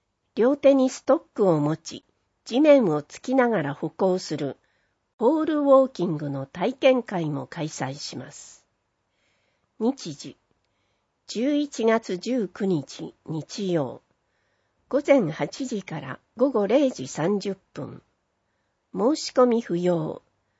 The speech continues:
当日鎌足公民館で受付。雨天中止。中止の場合は当日午前七時に市公式X、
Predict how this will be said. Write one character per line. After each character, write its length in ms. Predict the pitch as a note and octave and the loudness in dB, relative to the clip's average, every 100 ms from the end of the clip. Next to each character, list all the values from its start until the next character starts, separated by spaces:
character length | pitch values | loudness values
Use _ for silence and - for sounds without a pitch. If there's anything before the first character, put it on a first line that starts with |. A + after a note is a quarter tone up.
| _ _ _ _ _ | _ _ _ _ _
当 180 | - C#4+ | -4 -4
日 300 | C#4+ C#4 - | -4 -8 -8
鎌 260 | - A3 C#4 | -2 -2 0
足 280 | D4 C#4+ | -2 -4
公 220 | - C#4 C#4 | -2 0 2
民 220 | C4+ B3+ | 0 -2
館 280 | D3+ C#3+ C3+ | -4 -6 -6
で 160 | C#3 | -8
受 260 | C#3 - D3+ | -8 -8 -8
付。 380 | - - C3+ _ _ _ _ _ _ _ _ _ _ _ _ _ _ | -8 -16 -16 _ _ _ _ _ _ _ _ _ _ _ _ _ _
雨 100 | B3+ | -4
天 360 | C#4 D4 A3 C#3 | 4 4 4 -2
中 260 | - E3+ | -6 -4
止。 460 | E3+ - - C3 - _ _ _ _ _ _ _ _ _ _ _ | -4 -6 -10 -12 -16 _ _ _ _ _ _ _ _ _ _ _
中 180 | - A#3+ | -8 -4
止 240 | C#4+ - D4 | -4 0 4
の 160 | C4+ | 4
場 200 | B3+ A#3 | 4 2
合 160 | A#3 G#3+ | 0 0
は 160 | G3 | -2
当 240 | - G#3 C4 | -2 -2 -2
日 280 | C4+ - A#3 | -4 -8 -2
午 180 | A3 C4+ | 0 2
前 240 | A#3+ D3+ | 2 0
七 300 | - - A#3 | -6 -12 -10
時 160 | G#3 F3+ | -6 -6
に 240 | C#3+ C#3 _ _ _ | -6 -10 _ _ _
市 280 | - - C4 | -14 -8 -8
公 320 | - G3 B3+ | -4 -2 -2
式 320 | - - A#3+ | -4 -8 -2
X、 540 | A3 A3 - - - | -2 -2 -12 -16 -14